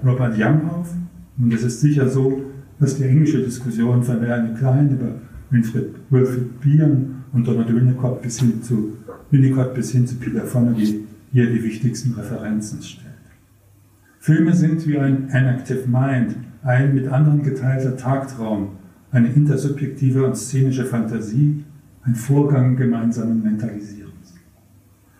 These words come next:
Film ist keine Repräsentation einer inneren oder äußeren Wirklichkeit, auch dann nicht, wenn er sich so verstehen möchte.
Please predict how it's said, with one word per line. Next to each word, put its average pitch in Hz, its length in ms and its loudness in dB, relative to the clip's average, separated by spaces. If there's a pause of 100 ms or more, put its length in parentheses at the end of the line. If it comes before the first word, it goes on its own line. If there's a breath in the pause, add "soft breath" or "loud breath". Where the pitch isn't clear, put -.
(100)
Film 220 240 6
ist - 160 2
keine 139 300 4
Repräsentation 131 840 0
einer 123 260 0
inneren 143 460 4
oder - 240 -6
äußeren 120 380 0
Wirklichkeit, 143 640 -2 (480 loud breath)
auch 127 200 0
dann 127 220 2
nicht, 117 260 0
wenn 117 120 0
er 113 80 -2
sich 113 160 -4
so 127 60 -4
verstehen - 560 -8
möchte. - 120 -20